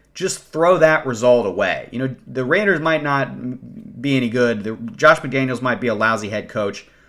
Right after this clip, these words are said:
But I don't think we can say definitively that he's so bad and that offense is so bad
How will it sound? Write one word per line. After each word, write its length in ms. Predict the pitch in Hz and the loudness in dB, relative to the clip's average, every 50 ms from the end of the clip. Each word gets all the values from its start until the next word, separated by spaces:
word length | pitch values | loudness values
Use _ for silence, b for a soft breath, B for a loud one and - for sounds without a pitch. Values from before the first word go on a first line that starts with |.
| b b b b b b - | b b b b b b 0
But 120 | - 131 | 2 4
I 100 | 139 165 | 4 4
don't 200 | 214 254 226 - | 4 2 0 -2
think 280 | - - 202 196 - - | -2 -4 -4 -4 -4 -4
we 140 | 170 175 - | -8 -8 -4
can 380 | - 156 139 127 113 - - _ _ _ - | -4 -4 -2 -2 -4 -6 -8 _ _ _ -12
say 220 | - - 160 151 | -2 0 0 0
definitively 720 | 131 - 117 - - 147 143 135 123 123 110 117 113 110 | 0 -2 -6 -4 -2 -2 0 0 -2 -2 -4 -4 -6 -6
that 160 | 98 107 92 | -6 -8 -8
he's 260 | - 131 127 120 - | -6 -6 -6 -6 -6
so 440 | - - - - 156 156 160 165 165 | -8 -8 -4 2 4 4 4 4 2
bad 420 | 143 131 135 131 131 131 131 127 117 | 2 0 0 0 2 0 0 -2 -2
and 140 | 113 113 | -4 -4
that 120 | 113 113 113 | -4 -2 0
offense 460 | 117 120 123 - - 127 117 - - | 0 0 0 0 -2 -6 -8 -8 -10
is 160 | 107 98 - | -10 -10 -10
so 340 | - - - 127 120 123 120 | -10 -6 -2 0 2 2 0
bad 500 | 104 104 110 110 110 107 104 98 92 - | 0 0 -2 0 2 2 0 0 -2 -8